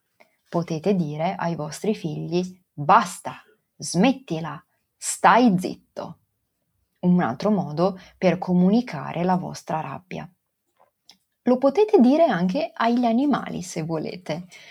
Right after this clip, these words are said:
Se avete un, un cane, come me, quando non si comporta bene, potete dire: "Basta, smettila."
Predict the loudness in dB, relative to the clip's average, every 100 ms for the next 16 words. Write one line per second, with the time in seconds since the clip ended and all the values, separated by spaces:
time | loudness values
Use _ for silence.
0 | -20 _ 2 2 2 -2 -4 -4 -6 -6
1 | -8 -8 -8 -8 -8 -2 2 4 4 2
2 | 0 _ _ _ _ -6 0 2 2 0
3 | -20 -20 -20 _ 4 6 8 8 8 6
4 | 0 4 6 6 4 0 0 -6 -2 -4
5 | -2 -2 0 -2 -2 -4 -6 _ _ -8
6 | -6 0 2 2 0 -4 -6 _ -8 2
7 | 2 2 -8 -14 -14 _ -12 -4 2 2
8 | 2 -2 -2 -2